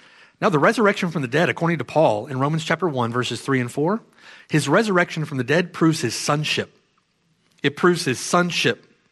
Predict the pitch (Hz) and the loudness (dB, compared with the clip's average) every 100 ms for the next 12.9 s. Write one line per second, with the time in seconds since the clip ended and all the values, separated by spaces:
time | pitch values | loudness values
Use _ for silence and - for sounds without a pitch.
0 | _ _ - - - - - _ 156 151 | _ _ -20 -20 -18 -18 -20 _ 2 2
1 | - 196 240 285 294 277 233 220 233 240 | 2 4 4 4 4 4 6 6 4 2
2 | 165 139 120 160 208 233 214 - - 180 | -2 -2 2 6 6 6 2 -8 -2 4
3 | 208 220 190 147 113 156 226 262 - - | 6 4 2 -2 2 4 6 4 0 -2
4 | 120 110 127 - - 196 190 175 170 156 | -2 -2 -6 -14 -2 2 4 4 4 2
5 | 160 - - 214 160 147 - 302 320 139 | 2 2 4 2 2 0 4 4 4 0
6 | 120 - - - _ 107 180 180 196 190 | 0 -2 -12 -20 _ 0 4 6 6 6
7 | 196 - - 135 165 160 151 131 - - | 2 -2 -4 0 0 0 -2 0 -2 2
8 | 202 226 233 - - - _ - - - | 4 4 2 -2 -18 -18 _ -6 -2 4
9 | 233 196 135 123 151 - - - 180 117 | 4 6 4 0 -6 -8 -6 2 2 2
10 | 104 175 294 190 117 117 135 - - 151 | 2 4 6 4 0 -4 -10 -10 -4 2
11 | 143 127 127 139 147 139 131 - 123 127 | 2 2 2 4 4 2 -4 -6 -2 0
12 | 98 87 _ 127 123 - 180 254 - | -2 -6 _ -4 -2 2 2 2 -2